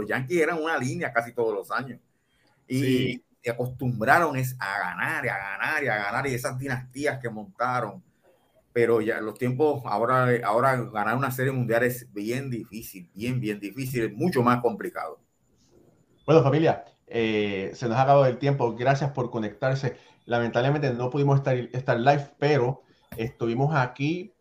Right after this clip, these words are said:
Speaker 3: por el compromiso que tenemos con todos ustedes, dándole las gracias por su gran apoyo. Y por eso es que salimos, sa-, salimos a deshora. Esto es un programa grabado, pero por el respeto que le tenemos a todos ustedes,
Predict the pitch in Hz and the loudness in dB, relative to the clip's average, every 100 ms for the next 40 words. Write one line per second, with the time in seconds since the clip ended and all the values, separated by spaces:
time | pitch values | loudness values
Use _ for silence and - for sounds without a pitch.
0 | _ 123 113 - 113 107 110 110 113 143 | _ -2 -2 0 -2 -2 -2 0 0 0
1 | 165 135 - 107 123 143 139 107 113 127 | 0 -2 -4 -2 0 0 0 -4 0 2
2 | 139 135 139 139 110 117 131 127 110 117 | 2 2 2 2 2 0 2 2 0 0
3 | 131 135 101 104 98 113 117 101 160 151 | -2 -2 -6 -4 0 2 2 0 0 0
4 | 117 - _ _ _ _ _ - 123 117 | 0 -6 _ _ _ _ _ -8 0 0
5 | 113 139 139 120 117 135 - 120 - - | 2 -2 -2 -4 0 0 0 -4 -6 -10
6 | - 120 143 143 - 113 107 - 147 131 | -4 -2 0 0 4 2 2 0 2 4
7 | 113 - _ _ - 110 110 117 117 117 | 2 0 _ _ -10 -6 -2 0 2 2
8 | 110 123 135 123 156 - - 113 110 107 | 4 6 10 10 8 0 0 2 2 0
9 | 107 101 98 90 113 107 98 107 101 98 | 0 0 -2 -4 -4 -4 -4 -4 -2 -4
10 | 117 110 101 113 113 - 151 147 | -4 -4 -4 -2 -4 -2 0 2